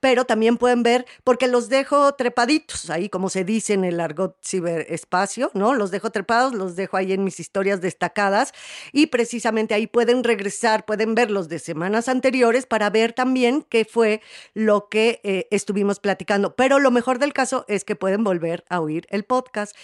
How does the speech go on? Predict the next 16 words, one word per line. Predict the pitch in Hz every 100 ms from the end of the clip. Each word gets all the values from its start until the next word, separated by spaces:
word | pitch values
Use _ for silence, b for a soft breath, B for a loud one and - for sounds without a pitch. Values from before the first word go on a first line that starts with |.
| B
y | -
suscríbanse. | 269 302 - 330 320 277 - -
Acuérdense | 196 226 226 254 240
que | -
es | 214 226
muy | 214 240 277 302 -
importante | 214 175 170 208 214 262
que | 214
se | 175
suscriban | 170 170 - 214 247 262
cada | 247 214 196
vez | 196 196
que |
escuchan | 180 - 196 233 220
nuestro | 175 185 190 - 175
podcast. | 156 - - - -